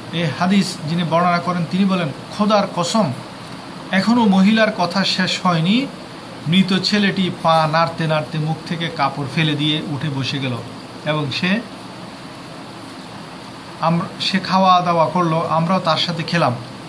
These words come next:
হুজুর সাল্লাল্লাহু আলাইহি সাল্লামের দুনিয়া থেকে ভেসালের পর, ইন্তেকালের পরও সেই ছেলেটি জীবিত ছিল এবং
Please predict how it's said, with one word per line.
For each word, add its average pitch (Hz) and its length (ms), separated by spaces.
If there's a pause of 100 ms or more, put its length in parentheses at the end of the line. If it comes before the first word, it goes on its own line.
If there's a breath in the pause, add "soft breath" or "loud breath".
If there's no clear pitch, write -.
(180)
হুজুর 180 180
সাল্লাল্লাহু 165 560
আলাইহি 165 180
সাল্লামের 156 400 (760)
দুনিয়া 180 240
থেকে 190 280
ভেসালের 190 560
পর, 165 160
ইন্তেকালের 170 560 (100)
পরও 160 440
সেই 190 360
ছেলেটি 165 500
জীবিত 180 300
ছিল 147 300 (580 loud breath)
এবং 202 240